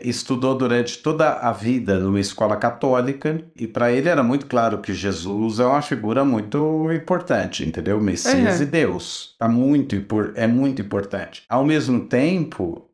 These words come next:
Speaker 1: ele tinha toda um, uma abordagem com o judaísmo e ele sentia que era uma falta de respeito do judaísmo pra com o, pra com Jesus. Na hora que o judaísmo fala,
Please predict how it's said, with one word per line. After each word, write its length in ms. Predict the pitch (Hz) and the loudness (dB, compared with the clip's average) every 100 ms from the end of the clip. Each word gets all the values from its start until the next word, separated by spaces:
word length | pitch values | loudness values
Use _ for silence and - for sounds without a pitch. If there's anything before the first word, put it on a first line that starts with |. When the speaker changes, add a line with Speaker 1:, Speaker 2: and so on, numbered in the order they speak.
| - | -6
Speaker 1:
ele 240 | 113 123 | -2 -2
tinha 340 | 123 - 131 | -2 0 0
toda 420 | 123 - 156 170 170 | 0 -2 -2 0 -2
um, 640 | 156 - 127 123 117 113 113 | -2 -2 0 0 2 0 0
uma 120 | 107 | 0
abordagem 720 | 104 107 98 110 113 110 101 | 2 0 2 2 2 2 -2
com 140 | 92 98 | -2 -4
o 60 | |
judaísmo 920 | 90 90 95 95 156 185 107 92 104 _ | -4 -2 0 2 0 0 -2 -4 -6 _
e 100 | 101 | -2
ele 140 | 135 139 | 0 0
sentia 420 | 139 147 139 156 | -2 -2 0 0
que 80 | 156 | 0
era 80 | 156 | 0
uma 140 | 139 | 0
falta 460 | 120 - 175 202 190 | -2 2 2 4 0
de 100 | 147 | 0
respeito 560 | 135 123 - 147 143 | 0 -2 0 0 0
do 140 | 147 143 | 0 0
judaísmo 680 | 123 127 120 110 110 131 139 | 2 2 2 2 0 -2 -2
pra 180 | 151 147 | 0 -2
com 160 | - 151 156 156 143 - | -2 -2 0 -2 -4 -4
o, 560 | 135 135 139 139 135 - | -2 0 -2 -4 -6 -2
pra 160 | 123 | -2
com 180 | 117 120 | 2 0
Jesus. 760 | 110 151 170 220 143 - - - | 2 0 2 0 0 -4 -12 -4
Na 140 | 113 | 2
hora 180 | 110 104 | 4 4
que 100 | 113 | 2
o 360 | 131 135 135 127 | 2 2 2 0
judaísmo 520 | 127 131 123 123 139 | 2 2 4 2 0
fala, 340 | - 151 113 | 2 2 2